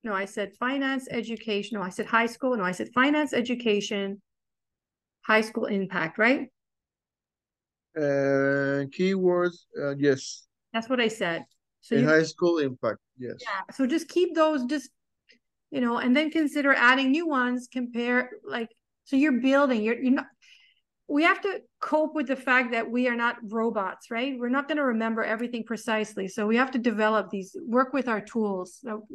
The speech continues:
Speaker 1: humans are very good at developing tools. So let's say I, I'm gonna make that keyword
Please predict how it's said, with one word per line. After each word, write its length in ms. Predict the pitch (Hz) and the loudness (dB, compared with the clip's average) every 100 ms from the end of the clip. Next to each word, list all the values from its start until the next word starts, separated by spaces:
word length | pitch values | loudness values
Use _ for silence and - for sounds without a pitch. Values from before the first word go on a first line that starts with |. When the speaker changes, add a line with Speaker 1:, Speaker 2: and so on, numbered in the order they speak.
| - | -8
Speaker 1:
humans 320 | 202 269 269 240 | -4 -2 0 -2
are 80 | |
very 240 | 220 220 226 | 0 2 2
good 260 | 196 202 | 0 -2
at 160 | 196 190 | -2 -6
developing 520 | 196 196 190 190 196 | -6 -4 -4 -4 -10
tools. 420 | - 190 180 175 | -6 -6 -4 -8
So 260 | - 185 - - - _ _ _ _ | -6 -8 -8 -16 -20 _ _ _ _
let's 180 | 233 226 | 0 2
say 140 | 254 | 2
I, 240 | 220 208 208 | 2 2 0
I'm 220 | 214 214 | -2 0
gonna 140 | 214 208 | 0 0
make 200 | 202 196 | -2 -2
that 220 | 190 - | -4 -4
keyword 640 | - 247 233 220 214 208 | -2 2 2 2 0 -4